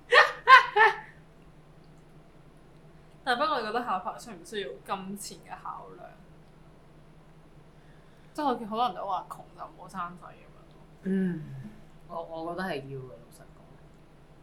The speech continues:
Speaker 1: 唔係，或者應該係噉啦。第一個 level 呢，就係你要係，即係我，我自己覺得啦，係你，你係可以，你，你自己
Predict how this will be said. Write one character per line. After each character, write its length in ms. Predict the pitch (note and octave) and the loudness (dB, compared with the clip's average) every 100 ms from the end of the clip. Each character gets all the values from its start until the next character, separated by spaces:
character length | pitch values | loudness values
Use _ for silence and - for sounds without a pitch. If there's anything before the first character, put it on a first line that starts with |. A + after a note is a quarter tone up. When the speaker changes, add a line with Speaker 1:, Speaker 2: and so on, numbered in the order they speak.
| - - | -20 -4
Speaker 1:
唔 60 | G3+ | -2
係， 80 | |
或 100 | F3+ | 0
者 100 | F#3+ D#4 D#4+ | 0 0 -2
應 120 | C4+ | -4
該 140 | C#4 G3+ | -4 -2
係 40 | |
噉 180 | C3 C#3 | -6 -8
啦。 160 | D#3 - | -10 -4
第 160 | E3+ | -4
一 100 | F#3 G#3 | -4 -6
個 200 | F#3 E3 | -6 -4
level 400 | E3+ F3 F3 C#3+ | -4 -6 -8 -12
呢， 100 | D3 D3+ | -12 -14
就 100 | D3+ | -18
係 220 | D3 C3+ B2 - | -16 -18 -18 -16
你 420 | D3+ C#3 C#3+ C#3+ - - - - E3 E3 | -12 -10 -12 -16 -18 -20 -20 -20 -14 -12
要 80 | D#3 | -10
係， 460 | D3+ D3 D3 C#3 C3+ B2+ B2 - - | -12 -14 -12 -12 -14 -18 -20 -20 -14
即 100 | - | -4
係 60 | F#3+ D#3+ | 0 0
我， 220 | C#3+ C3+ | 0 -4
我 40 | D#3 | -6
自 80 | |
己 60 | D#3 | -8
覺 60 | D#3 D3+ | -10 -12
得 140 | D3+ | -12
啦， 360 | D3 C#3+ C#3 C#3 D#3 - - - - - - - - - - - - - | -12 -12 -12 -16 -20 -20 -20 -20 -20 -20 -20 -20 -20 -20 -20 -20 -20 -12
係 300 | F3 E3 D#3 - D3+ | -8 -8 -8 -14 -12
你， 380 | D#3+ D#3 D#3 - - | -10 -10 -12 -16 -14
你 60 | E3+ | -10
係 180 | E3+ D#3 | -8 -8
可 140 | D#3+ | -8
以， 800 | F3 E3+ D3+ C#3+ C#3 C#3+ C3+ C3 - - - - - - - - - - - - - - - - - | -8 -10 -12 -14 -16 -16 -16 -18 -20 -20 -20 -20 -20 -20 -20 -20 -20 -20 -20 -20 -20 -20 -20 -18 -10
你， 460 | F3+ E3 D3+ D3 - - - - - - - - - - - - - D3+ | -6 -6 -10 -14 -20 -20 -20 -20 -20 -20 -20 -20 -20 -20 -20 -20 -20 -8
你 180 | F3 E3 | -6 -6
自 120 | |
己 80 | E3 | -8